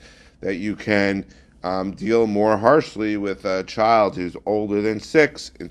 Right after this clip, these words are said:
terms of teaching him Torah. So the Gemara answers, "Ein sfele kasora." Yes, you do stuff the child, oh, you know, who's six or more than six, like a, like an ox, once they're six years old. Mihu eino yordim olachayev ad la'achar shnei masei shana. But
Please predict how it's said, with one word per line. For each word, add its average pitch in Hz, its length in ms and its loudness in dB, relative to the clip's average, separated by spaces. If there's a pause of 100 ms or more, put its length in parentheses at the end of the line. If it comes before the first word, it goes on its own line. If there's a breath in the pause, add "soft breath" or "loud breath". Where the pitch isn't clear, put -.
terms 98 260 -6
of 90 120 -8
teaching 87 340 -8
him 76 80 -8
Torah. 62 380 -8 (580 soft breath)
So 95 120 -8
the 87 40 -4
Gemara 98 260 0
answers, 120 420 2 (200)
"Ein 123 380 0
sfele 107 500 0
kasora." 78 680 -8 (360 soft breath)
Yes, 120 380 2
you 95 100 -4
do 101 300 -2
stuff - 400 -2
the 90 80 -6
child, 92 640 0
oh, 90 80 -4
you 87 140 -6
know, 85 140 -6
who's 87 260 -8
six - 340 -8
or 92 220 0
more 101 180 -2
than 92 160 -4
six, - 360 -4
like 92 280 0
a, 87 200 -2
like 87 200 -2
an 90 100 -8
ox, 87 600 -2
once 87 260 -10
they're 87 120 -6
six - 280 -12
years 76 180 -14
old. 71 320 -4 (560 loud breath)
Mihu 123 480 2
eino 113 320 -2
yordim 113 320 2
olachayev 123 600 4
ad 113 140 2
la'achar 110 380 -2
shnei 101 200 -8
masei 92 240 -8
shana. 69 500 -10
But 151 460 6